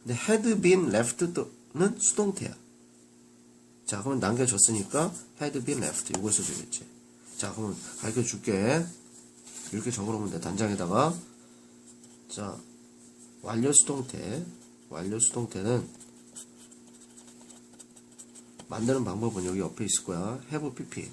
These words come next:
완료형. 그 다음에 요것도 한 칸 밀려. 수동태는 비피피. 이걸 플러스하면 have been 피피가 나올 거야. 그럼 완료 수동태의 형태는 have 또는 has 피피,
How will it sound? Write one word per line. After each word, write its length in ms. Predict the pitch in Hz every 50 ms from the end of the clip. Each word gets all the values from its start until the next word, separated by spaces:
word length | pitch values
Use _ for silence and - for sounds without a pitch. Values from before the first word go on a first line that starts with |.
| - - -
완료형. 680 | 73 82 92 104 101 95 90 87 85 85 98 123 165 - - - - - - - -
그 60 | -
다음에 340 | 107 104 113 135 160 190 185 - - - - -
요것도 220 | 110 117 117 131
한 80 | 160 165
칸 200 | - 170 113 -
밀려. 380 | 101 107 120 127 110 82 - - - - -
수동태는 600 | - - - 143 135 127 131 135 160 170 175 170
비피피. 560 | - 101 98 - - - - - - - - - - - - - - -
이걸 140 | - 110 107
플러스하면 480 | - 160 160 160 160 - 135 131 131 131
have 400 | 131 156 170 165 180 160 135 -
been 260 | - 147 170 175 175
피피가 320 | 175 - - 160 147 147
나올 240 | 120 95 85 85 - -
거야. 160 | 69 58 - - - - - - - - - -
그럼 140 | - 110 90
완료 200 | 85 101 117 135
수동태의 500 | - - - 160 151 147 - 143 135 131
형태는 540 | 139 147 - - 139 127 147 165 180 - - - - - - - - - - - - - - - - - - - - - - - - - - - - - - - - - - - - - - - -
have 300 | 139 143 143 143 135 127 123 - - - - -
또는 360 | - 131 135 139 156 185 196 196 - - - - - - - -
has 420 | 131 131 123 123 131 147 160 180 175 - - - - - - - - - - - - - - - - - - - - - - - - - - - - -
피피, 280 | - 127 123 - 113 113